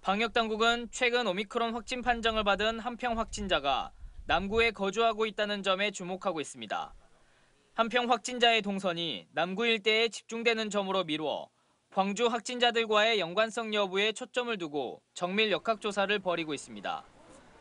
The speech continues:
한편 확진자들은 모두 이 차까지 백신 접종을 마친 돌파 감염자이며 확진자 중 한 명은 삼 차 부스터까지 맞았지만 이 주가 지나지 않은 것으로 확인됐습니다. 엠비씨 뉴스 송정근입니다.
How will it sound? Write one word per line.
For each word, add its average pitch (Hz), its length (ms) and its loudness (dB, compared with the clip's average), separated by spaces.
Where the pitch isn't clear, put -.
한편 226 400 4
확진자들은 190 800 0
모두 190 260 0
이 196 140 2
차까지 233 480 2
백신 214 360 -8
접종을 220 380 0
마친 208 420 0
돌파 196 360 0
감염자이며 180 800 -2
확진자 240 380 2
중 233 160 2
한 226 120 4
명은 226 340 2
삼 247 200 -6
차 247 180 2
부스터까지 202 640 -2
맞았지만 156 680 -2
이 202 140 -6
주가 233 240 4
지나지 214 380 0
않은 214 220 0
것으로 208 320 -2
확인됐습니다. 156 880 -6
엠비씨 202 380 -2
뉴스 208 340 -4
송정근입니다. 165 880 -4